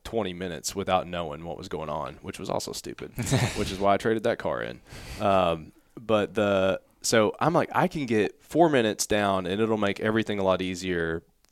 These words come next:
Speaker 1: to get this thing picked up." Well, I go down, and the car shuts off as I'm coming down the hill. And it's like, "Pull over to safety," uh, telling me on the dash. And so I coast off of the road, just barely. I barely got out of the way.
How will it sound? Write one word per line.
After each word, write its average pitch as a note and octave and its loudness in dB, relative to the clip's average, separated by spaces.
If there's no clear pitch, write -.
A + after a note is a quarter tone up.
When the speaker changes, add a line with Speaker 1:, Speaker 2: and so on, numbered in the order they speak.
Speaker 1:
to G#2 -4
get F#2 -4
this F#2 -8
thing F2 -10
picked - -12
up." - -10
Well, F2 -2
I C3+ 2
go E3 4
down, G#2 6
and G2+ -8
the F2 -8
car A2+ 4
shuts - 2
off D#2+ 2
as F2+ -4
I'm F#2 -8
coming F#2+ -4
down E2+ -6
the E2 -10
hill. C#2+ -8
And F#2+ -2
it's F#2 -2
like, F2+ 0
"Pull D3+ 8
over G2 8
to A2+ -2
safety," G2+ -2
uh, F#2 -2
telling F#2+ 0
me F#2 -4
on F#2 -4
the F2+ -6
dash. F2 -2
And A2 -4
so G#2 2
I A2 6
coast B2 2
off G#2+ 6
of A2 -2
the G2 -2
road, F#2+ 2
just A2 -6
barely. F2+ 0
I F#2+ 2
barely G#2+ 4
got F2+ 4
out E2 0
of D2 -4
the C2 -8
way. A#1 -6